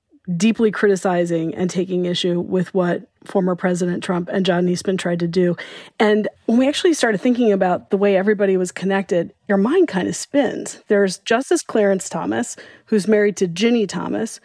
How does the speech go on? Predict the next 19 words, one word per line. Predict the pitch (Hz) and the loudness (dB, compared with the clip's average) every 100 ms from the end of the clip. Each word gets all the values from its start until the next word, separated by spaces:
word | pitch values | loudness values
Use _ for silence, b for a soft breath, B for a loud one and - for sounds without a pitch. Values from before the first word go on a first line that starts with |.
| b b - | b b -2
who | 233 202 | 2 4
is | 185 180 - B B | 2 -2 -6 B B
a | 190 | -6
conservative | - 202 220 220 208 | -4 0 0 2 0
activist | 180 180 - 190 170 185 196 | 0 -2 -2 -2 -2 -2 -4
and | 185 | -2
deeply | 208 240 202 | -2 0 0
involved | 185 180 180 | 2 0 -2
with | 180 | -6
the | |
Federalist | 175 175 175 - 185 | -2 0 0 -2 -6
Society. | - - 180 185 - 214 202 | -8 -8 -6 -6 -6 -8 -2
Ginny | 262 294 294 | 2 2 2
Thomas | 208 190 190 202 | 0 0 0 -4
is | |
talking | - 208 196 190 | -2 0 0 0
to | |
John | 175 208 190 - | 0 0 0 -2
Eastman, | 214 214 190 - | -2 -2 -2 -2